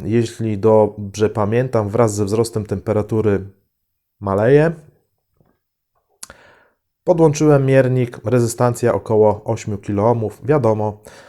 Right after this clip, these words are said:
stety, niestety, wniosek jest prosty: czujnik do wymiany. Ale oczywiście mamy długi weekend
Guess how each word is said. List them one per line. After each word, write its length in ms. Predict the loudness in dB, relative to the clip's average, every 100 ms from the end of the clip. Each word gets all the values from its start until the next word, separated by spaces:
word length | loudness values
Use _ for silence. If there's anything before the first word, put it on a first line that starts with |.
| -20 _ -16
stety, 380 | 0 0 2
niestety, 640 | -2 -2 0 2 6 6 4 -2 _ _ _ _ _ _
wniosek 380 | -2 0 -2 -6
jest 160 | -8 -2
prosty: 480 | 0 0 -2 -2 -2 -10 _ _
czujnik 420 | -6 -2 -4 -6 -10
do 420 | -2 0 0 -6 _ -8
wymiany. 480 | -2 2 4 2 -2 -14 -20 -20 -20 -20 _
Ale 500 | 2 6 8 8 4 -8 -12
oczywiście 720 | -8 -4 -2 -4 0 2 2 0
mamy 380 | -6 -4 -2 -2
długi 300 | -4 -6 -2
weekend 580 | -2 -2 -2 -2 -8